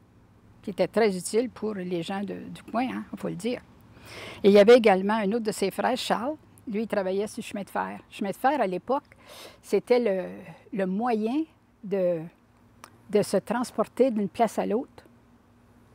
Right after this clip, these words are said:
C'était le seul moyen, vraiment. Alors, c'est très important. Et puis, il y avait également, euh, mon oncle Paul, qui, vraiment, son vrai nom, c'est Napoléon, mais on l'appelait toujours mon oncle Paul. Lui, il était venu s'installer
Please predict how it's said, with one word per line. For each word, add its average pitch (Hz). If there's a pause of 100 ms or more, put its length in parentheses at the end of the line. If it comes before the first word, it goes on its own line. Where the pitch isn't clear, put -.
C'était 208
le 180
seul 277
moyen, 180
vraiment. 170 (500)
Alors, 196
c'est -
très 233
important. - (800)
Et 214
puis, 262
il -
y 240
avait 226
également, 214 (120)
euh, 190 (320)
mon 185
oncle 180
Paul, 269 (300)
qui, -
vraiment, 185
son 190
vrai 185
nom, 202
c'est 196
Napoléon, 190
mais 240
on 202
l'appelait 196
toujours 196
mon 190
oncle -
Paul. 240 (640)
Lui, 233
il 262
était 208
venu 202
s'installer 220